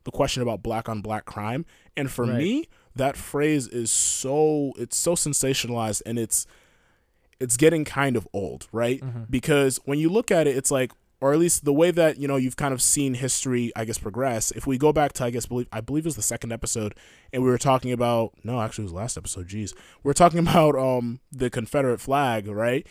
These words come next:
Speaker 2: Mm-hmm.
Speaker 1: And we're talking about, you know, Birth of a Nation and the way that black people were portrayed in that, right?
Speaker 2: Mm-hmm.
Speaker 1: It's, first off, black people were portrayed as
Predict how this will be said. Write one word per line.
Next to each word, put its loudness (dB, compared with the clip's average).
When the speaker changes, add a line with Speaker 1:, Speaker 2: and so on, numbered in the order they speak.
Speaker 2:
Mm-hmm. -8
Speaker 1:
And -2
we're 0
talking 0
about, -2
you -6
know, -4
Birth -4
of -10
a -6
Nation -4
and -4
the 0
way 2
that -2
black -2
people -6
were -2
portrayed -2
in -4
that, -8
right? -2
Speaker 2:
Mm-hmm. -6
Speaker 1:
It's, 0
first 0
off, 2
black 2
people -2
were 0
portrayed -2
as -2